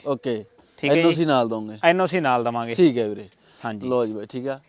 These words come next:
Speaker 1: ਆਹ ਵਾਲੀ ਕਾਰ ਵੈਸੇ ਤਾਂ ਸੇਲ ਹੋ ਗਈ। ਹੋਰ ਵੀ
Speaker 2: ਹਾਂਜੀ।
Speaker 1: ਖੜੀ ਹੈ ਕੋਈ ਇੱਦਾਂ ਦੀ?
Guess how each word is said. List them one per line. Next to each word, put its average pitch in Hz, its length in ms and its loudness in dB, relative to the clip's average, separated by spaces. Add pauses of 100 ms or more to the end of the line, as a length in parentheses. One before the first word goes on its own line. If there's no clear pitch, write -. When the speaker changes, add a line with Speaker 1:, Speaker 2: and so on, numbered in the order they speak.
(160)
Speaker 1:
ਆਹ 139 100 2
ਵਾਲੀ 165 200 4
ਕਾਰ 156 240 8
ਵੈਸੇ 156 160 4
ਤਾਂ 170 120 2
ਸੇਲ 160 240 2
ਹੋ 151 180 4
ਗਈ। 185 220 -4 (300)
ਹੋਰ 185 160 6
ਵੀ 185 40 0
Speaker 2:
ਹਾਂਜੀ। 226 100 0
Speaker 1:
ਖੜੀ 214 180 2
ਹੈ 233 40 4
ਕੋਈ 220 140 -4
ਇੱਦਾਂ 208 180 0
ਦੀ? 196 120 -10